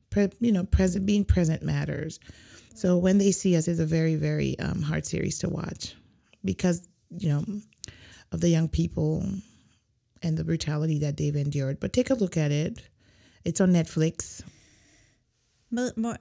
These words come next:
Speaker 2: uh, probably one of the most recent ones on our list, Harriet. Uh,
Speaker 1: Yeah.
Speaker 2: what an excellent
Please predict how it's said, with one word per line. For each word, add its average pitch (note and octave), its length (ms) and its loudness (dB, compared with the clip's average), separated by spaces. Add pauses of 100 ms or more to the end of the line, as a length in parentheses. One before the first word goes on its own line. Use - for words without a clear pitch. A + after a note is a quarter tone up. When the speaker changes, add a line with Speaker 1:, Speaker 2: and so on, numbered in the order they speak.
(120)
Speaker 2:
uh, G#3 80 -8 (140)
probably A#3+ 440 -2
one G#3+ 160 -2
of A3 40 -2
the G#3 80 -4
most G#3+ 280 -6
recent G#3+ 340 -8
ones G#3+ 520 -6
on A3 180 -10
our G#3 120 -8
list, G#3 380 -10
Harriet. G#3+ 600 -10 (640)
Uh, G#3 40 -10
Speaker 1:
Yeah. G3 120 -8
Speaker 2:
what A3 480 -6
an G3 120 -8
excellent - 760 -12